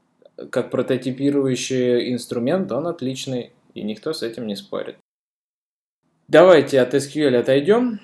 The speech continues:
и поговорим про еще одно A P I Android. Почему-то я,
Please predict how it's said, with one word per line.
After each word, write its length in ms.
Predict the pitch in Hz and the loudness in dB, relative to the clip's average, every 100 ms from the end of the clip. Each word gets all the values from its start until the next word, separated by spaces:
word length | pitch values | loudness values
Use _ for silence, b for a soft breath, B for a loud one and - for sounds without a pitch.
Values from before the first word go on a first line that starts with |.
| B B - _ | B B -20 _
и 220 | 156 151 | -6 -4
поговорим 560 | 143 139 139 143 139 123 | 0 0 2 2 0 -2
про 160 | 135 | -2
еще 280 | 139 135 143 | -4 -2 0
одно 360 | 120 120 120 113 | 0 0 -4 -4
A 180 | 120 123 | -4 -4
P 180 | 131 135 | -2 0
I 320 | 123 110 107 - - | 0 -2 -6 -12 -10
Android. 480 | 117 123 190 247 - - | -6 0 0 0 -4 -12
Почему-то 480 | 123 147 208 196 | -8 -4 -4 0
я, 540 | 117 113 156 220 247 | -2 0 2 2 0